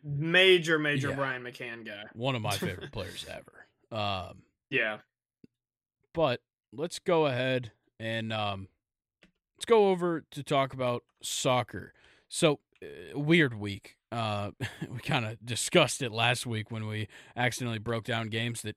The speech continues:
Speaker 2: won't be happening till next week. Um, that one's on me. I, I'm, I'll, I'll, I'll take the blame for that. Uh, but there is no Premier League games this weekend.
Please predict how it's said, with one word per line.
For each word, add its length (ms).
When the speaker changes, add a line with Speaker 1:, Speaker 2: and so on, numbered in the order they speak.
Speaker 2:
won't 200
be 100
happening 400
till 160
next 320
week. 380
Um, 500
that 180
one's 180
on 180
me. 260
I, 160
I'm, 320
I'll, 120
I'll, 300
I'll 60
take 200
the 60
blame 300
for 140
that. 300
Uh, 340
but 300
there 160
is 160
no 160
Premier 340
League 180
games 300
this 240
weekend. 460